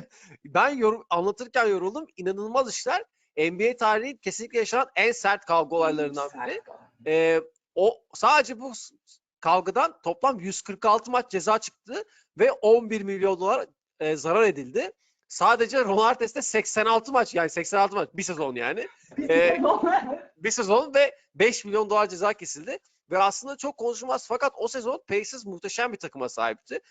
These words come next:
Speaker 1: ve inanılmaz potansiyelli bir takıma sahipti. Ee, bütün
Speaker 2: Doğru.
Speaker 1: rakiplerini domine ediyorlardı ve bir gecede bütün potansiyelleri silindi. Şu an döndüğümüzde baktığımızda adının Meta World Peace olması hakikaten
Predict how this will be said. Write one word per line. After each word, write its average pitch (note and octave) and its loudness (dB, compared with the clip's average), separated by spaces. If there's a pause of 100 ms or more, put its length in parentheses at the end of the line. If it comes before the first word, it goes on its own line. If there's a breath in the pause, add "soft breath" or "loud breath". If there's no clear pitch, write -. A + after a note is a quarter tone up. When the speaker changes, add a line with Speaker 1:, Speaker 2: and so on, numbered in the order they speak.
(140)
Speaker 1:
ve G#3 4
inanılmaz G3+ 0
potansiyelli D3+ -4
bir A#2 -14
takıma A#2+ -12
sahipti. A2 -6 (840)
Ee, C#3+ -2
bütün C#3+ -6
Speaker 2:
Doğru. B3 4
Speaker 1:
rakiplerini G3+ -2
domine F#3 0
ediyorlardı D3+ 0
ve C#4 4 (360 soft breath)
bir A#3+ 0
gecede G#3 2 (380)
bütün A#3 -8
potansiyelleri E3 -2
silindi. F#3 -6 (520)
Şu G3+ 0
an G3 2
döndüğümüzde F#3+ 0
baktığımızda F#3 -2
adının E3+ -2
Meta F3+ 0
World F#3 2
Peace C#3 -6
olması B2 -4
hakikaten D#3 -4